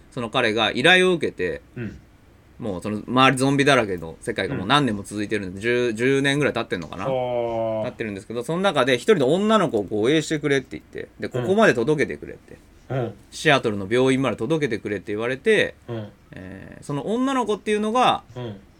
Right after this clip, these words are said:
Speaker 1: えー、まあ、ゾンビの抗体を唯一持っている子。
Speaker 2: え？そんな人いるんだ。
Speaker 1: ゾンビに噛まれてもゾンビにならなかった子なんで、
Speaker 2: うん。はいはい。
Speaker 1: この子を病院まで連れて行ってくれっていう風になって、
Speaker 2: うん。
Speaker 1: まあ、その、武骨な男と、
Speaker 2: うん。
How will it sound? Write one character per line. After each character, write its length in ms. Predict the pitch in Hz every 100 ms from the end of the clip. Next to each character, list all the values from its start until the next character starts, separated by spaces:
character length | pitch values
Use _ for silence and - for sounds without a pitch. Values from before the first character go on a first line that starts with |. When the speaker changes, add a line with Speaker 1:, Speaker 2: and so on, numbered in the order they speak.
| _ _ -
Speaker 1:
え 440 | 85 82 80 - -
ー、 20 |
ま 120 | 113
あ、 20 |
ゾ 220 | 110 185 277
ン 100 | 160
ビ 100 | 110
の 220 | 101 80 -
抗 240 | - 185 196
体 180 | 196 185
を 80 |
唯 220 | 165 214 254
一 140 | -
持 140 | 117
っ 40 | 113
て 140 | -
い 60 | 92
る 100 | -
子。 220 | - - _ _ _ -
Speaker 2:
え？ 240 | 78 76 - - - - - _
そ 160 | - 120
ん 40 |
な 60 | 151
人 60 |
い 20 | 208
る 0 |
ん 0 |
だ。 0 |
Speaker 1:
ゾ 60 |
ン 20 |
ビ 80 | 160
に 160 | 117 104
噛 100 | 143
ま 140 | 208
れ 120 | 196
て 120 | - 120
も 200 | 127 110
ゾ 180 | 151
ン 80 | 220
ビ 80 | 143
に 100 | 107
な 160 | 104 143
ら 140 | 233
な 100 | 214
か 120 | 110
っ 60 | 98
た 140 | 95
子 140 | 92 98
な 140 | 95
ん 100 | 92
で、 260 | 147 113 82 -
Speaker 2:
う 40 |
ん。 20 |
は 60 | 127
い 20 |
は 60 | 143
い。 20 |
Speaker 1:
こ 60 |
の 80 | 208
子 200 | 214 190 220 202
を 120 | - - _ _ -
病 300 | 120 135 139
院 100 | 139
ま 120 | 131
で 80 | 107
連 80 | 113
れ 100 | 123
て 120 | 127
行 100 | 135
っ 20 | -
て 120 | 110
く 100 | 117
れ 120 | 190
っ 40 |
て 160 | 208 -
い 80 | 120
う 60 |
風 120 | 123 117
に 80 |
な 140 | 107 107
っ 40 |
て、 400 | - 208 185 - -
Speaker 2:
う 60 | 117
ん。 160 | 104 - - _ _ _ -
Speaker 1:
ま 100 | 123
あ、 20 |
そ 80 | 120
の、 880 | 113 104 98 95 92 92 90 90 101
武 80 | 117
骨 260 | 117 110
な 120 | 113 110
男 560 | 107 107 110 104 101
と、 220 | - 196 123
Speaker 2:
う 40 |
ん。 140 | 107